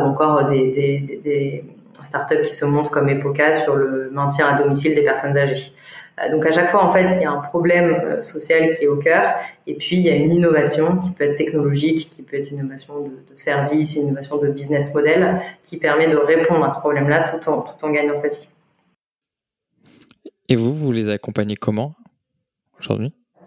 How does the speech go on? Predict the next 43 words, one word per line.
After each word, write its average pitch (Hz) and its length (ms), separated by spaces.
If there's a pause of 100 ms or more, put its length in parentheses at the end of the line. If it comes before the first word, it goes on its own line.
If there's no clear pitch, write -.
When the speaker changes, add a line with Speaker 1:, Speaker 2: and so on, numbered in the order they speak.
(160)
Speaker 1:
Euh, 156 640
on 151 120
a 151 40
un 147 120
peu 175 100
trois, 175 460
trois 175 240
façons 165 320
de 170 60
les 160 120
accompagner. 160 580
On 190 120
a 160 80
des 156 160
programmes, 170 760 (300)
euh, 151 80
d'accompagnement, 151 840
où 147 80
là, 147 160
ça 139 160
va 127 120
être 143 300
du 139 120
coaching, 143 720
de 139 60
la 139 60
mise 139 180
en 143 80
relation 139 280
avec 143 200
des, 143 200
des 147 120
mentors, 143 520
des 147 120
financeurs, 147 560
et 147 140
vraiment 147 200
de 143 60
l'accompagnement 143 600
au 139 40
jour 143 140
le 139 120
jour. 170 200